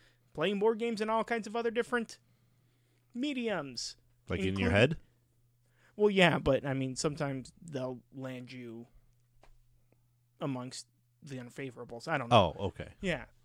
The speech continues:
Speaker 1: No, today we're gonna talk about how to play board games, uh, either through P C, uh, your phone, game systems, just about any other way that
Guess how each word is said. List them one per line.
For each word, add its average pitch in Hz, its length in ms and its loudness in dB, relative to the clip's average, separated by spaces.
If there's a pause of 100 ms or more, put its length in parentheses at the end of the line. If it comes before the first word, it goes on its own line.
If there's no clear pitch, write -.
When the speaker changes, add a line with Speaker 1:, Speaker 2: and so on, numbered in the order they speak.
(120)
Speaker 1:
No, 180 320 4
today 185 260 0
we're 185 120 0
gonna 170 140 0
talk 160 200 -6
about 151 560 -2
how 180 220 -6
to 185 80 -2
play 185 160 -2
board 175 260 0
games, 175 680 -4
uh, 135 440 -4
either 143 320 -2
through 143 360 -6
P 180 260 -10
C, 180 880 -6 (100)
uh, 123 320 -6
your 123 140 -12
phone, 170 880 -4
game 156 280 -6
systems, 165 640 -6 (120)
just 196 240 -4
about 160 300 -2
any 185 160 -2
other 175 160 0
way 156 380 2 (580)
that 139 580 -4